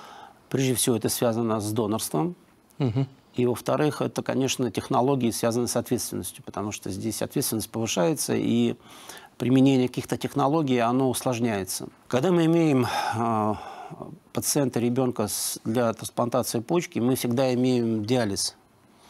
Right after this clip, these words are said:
Speaker 1: То есть мы
Speaker 2: Мгм.
Speaker 1: имеем страхующую систему, которая позволяет,
Speaker 2: Поддерживать
Speaker 1: она хуже, да,
Speaker 2: жизнедеятельность.
Speaker 1: хуже, но она позволяет поддерживать жизнь пациента.
Speaker 2: Мгм.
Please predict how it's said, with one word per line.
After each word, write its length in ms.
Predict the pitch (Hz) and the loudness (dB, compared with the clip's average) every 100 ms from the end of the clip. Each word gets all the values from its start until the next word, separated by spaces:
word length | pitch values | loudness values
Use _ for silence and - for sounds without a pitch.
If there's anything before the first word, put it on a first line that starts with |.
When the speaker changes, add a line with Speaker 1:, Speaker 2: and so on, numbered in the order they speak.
| - - - - | -20 -20 -12 -4
Speaker 1:
То 40 | |
есть 100 | - | 0
мы 60 | 131 | 2
Speaker 2:
Мгм. 60 | 143 | 4
Speaker 1:
имеем 180 | 143 | 4
страхующую 800 | - 139 123 151 131 - - 117 | 4 0 2 4 6 4 2 0
систему, 440 | - 110 - 196 175 | 0 -2 0 2 2
которая 320 | 113 120 117 | 0 -2 -2
позволяет, 600 | 113 107 127 143 151 139 - - - - - - | -2 0 2 4 2 2 -2 -20 -20 -20 -14 -4
Speaker 2:
Поддерживать 440 | 127 120 120 131 | -2 0 2 2
Speaker 1:
она 100 | 113 | 2
хуже, 240 | 147 147 180 | 2 4 4
да, 120 | 185 202 | 4 2
Speaker 2:
жизнедеятельность. 280 | - 117 - - | 0 -8 -10 2
Speaker 1:
хуже, 380 | 127 123 185 202 _ _ - - - - | 2 4 0 -2 _ _ -20 -20 -12 0
но 120 | 180 | 4
она 120 | 202 | 4
позволяет 640 | 160 127 147 151 147 127 - | 2 2 4 6 4 4 0
поддерживать 680 | 131 127 139 131 127 120 - | -2 0 0 2 2 0 -4
жизнь 400 | 117 135 110 104 - - - | 2 2 2 -4 -8 -20 -8
пациента. 560 | 113 - 127 113 - 101 | -4 0 0 -2 -6 -2
Speaker 2:
Мгм. 260 | 131 120 | 0 0